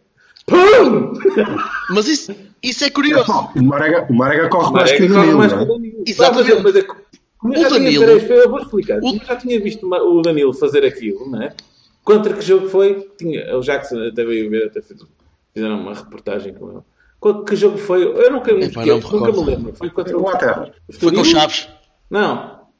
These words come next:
Speaker 2: Chaves.
Speaker 1: Aquele fez uma, uma corrida de, de capa-, até, até se fez
Speaker 2: Chaves.
Speaker 1: aquilo e tudo, e não sei o quê. Pronto.
Speaker 2: Acho que foi com Chaves.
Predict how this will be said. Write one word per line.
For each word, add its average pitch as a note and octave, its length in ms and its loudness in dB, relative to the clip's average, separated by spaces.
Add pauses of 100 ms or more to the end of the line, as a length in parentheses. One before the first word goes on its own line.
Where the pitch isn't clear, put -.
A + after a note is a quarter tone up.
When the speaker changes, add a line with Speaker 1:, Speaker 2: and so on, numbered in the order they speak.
(240)
Speaker 2:
Chaves. D3 240 -2
Speaker 1:
Aquele F#3+ 220 2
fez D#3+ 180 0
uma, D#3 260 -4
uma D3 220 -2
corrida C3 460 -2
de, G#2+ 240 -2
de G#2+ 160 -8
capa-, - 300 -8
até, F3+ 280 -2
até D#3 180 -4
se - 120 -12
fez - 180 -8
Speaker 2:
Chaves. C#3+ 540 -2
Speaker 1:
aquilo G#2+ 240 -8
e E2+ 60 -10
tudo, G2+ 260 -8
e - 80 -18
não - 100 -20
sei - 140 -20
o - 40 -20
quê. - 120 -20 (760)
Pronto. - 240 -12 (360)
Speaker 2:
Acho B2+ 160 -6
que - 60 -20
foi D#3 80 -6
com D3 100 -6
Chaves. - 340 -10